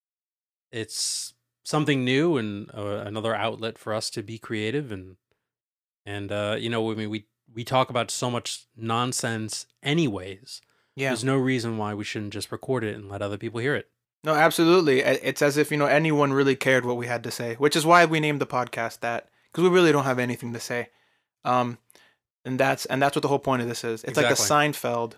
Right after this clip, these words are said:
Speaker 1: Yeah.
Speaker 2: of podcast. That was, that was the concept I
Speaker 1: Yeah.
Speaker 2: came up with.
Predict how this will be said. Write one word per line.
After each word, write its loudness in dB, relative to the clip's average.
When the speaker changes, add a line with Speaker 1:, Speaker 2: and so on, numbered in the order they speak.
Speaker 1:
Yeah. 0
Speaker 2:
of -6
podcast. -6
That 0
was, -2
that -2
was -4
the -14
concept -6
I 0
Speaker 1:
Yeah. 2
Speaker 2:
came -8
up -8
with. -8